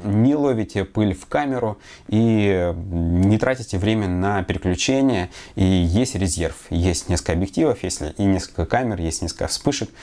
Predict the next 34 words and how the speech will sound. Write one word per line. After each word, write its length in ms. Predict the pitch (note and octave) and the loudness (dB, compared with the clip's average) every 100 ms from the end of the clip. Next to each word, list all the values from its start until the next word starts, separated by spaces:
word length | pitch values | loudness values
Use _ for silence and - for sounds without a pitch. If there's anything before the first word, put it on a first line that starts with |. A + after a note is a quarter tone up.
| - - | -20 -4
у 80 | G2 | 0
вас 220 | F#2+ - | 0 0
есть 180 | F#2+ - | -2 -2
резерв. 560 | F#2+ F#2+ B2+ D3 - - | -2 0 0 0 -4 -4
И 120 | G#2 A2+ | 0 2
этот 240 | A#2 F#2+ | 2 2
же 80 | F#2+ | 2
комментатор 500 | G2 G2 G2+ F#2+ F2+ | 2 2 0 0 0
пишет: 380 | G2 F2+ F#2+ - - - - | 0 0 -2 -4 -12 -8 -2
"А, 340 | G2 F#2+ F#2+ | 0 2 2
если 680 | F#2+ F2+ F2+ F2 G2 G2+ G2 | 4 4 2 2 2 0 0
две 280 | F2+ G2 F#2+ | 2 0 0
камеры, 440 | - C3+ C3+ A2 | -2 0 0 0
это 180 | F#2 F#2+ | 0 0
нереальные 420 | F#2 G2+ G2 F#2 | 0 2 0 0
вложения, 400 | E2+ F2+ G#2+ C3+ | -2 0 0 0
которые 300 | - - F#2+ | -2 -2 0
точно 300 | F2 G2 - | 0 -2 0
не 100 | F#2+ | 0
окупятся". 500 | F#2 G2+ E2+ E2 F2+ | 0 0 -2 -2 -2
Окупаются, 680 | E2 F#2+ - E3 C#3+ B2+ A2+ - - - | 0 0 2 0 -2 -6 -8 -12 -6 0
нужно 240 | G2 G2 | 0 0
стараться, 420 | - A2 C3 - | 0 0 0 -2
нужно 280 | G#2+ G2+ G2 | -2 0 0
работать. 480 | F#2+ G#2 C3+ G#2 - | 0 0 -2 -2 0
Э, 320 | G2 F#2 F#2 - - - | 2 2 0 -6 -16 -4
не 200 | G2+ G#2 | 2 4
обязательно 380 | A2 A#2 - G2 | 4 0 0 0
иметь, 320 | G#2 A2 G2 - | 0 0 -2 -2
э, 280 | A2 G2+ F#2+ | 0 2 2
дорогущую 960 | F#2 G2+ F#2 A2 A2 G#2+ G2+ - F2+ | 2 2 2 2 2 0 -2 -2 -4
камеру, 340 | F2 F2+ F#2 F2 | 0 0 0 0
дорогущий 500 | F2 F#2 F#2 - E2+ | 2 2 0 0 0
объектив. 400 | F#2+ - E3 | -2 0 0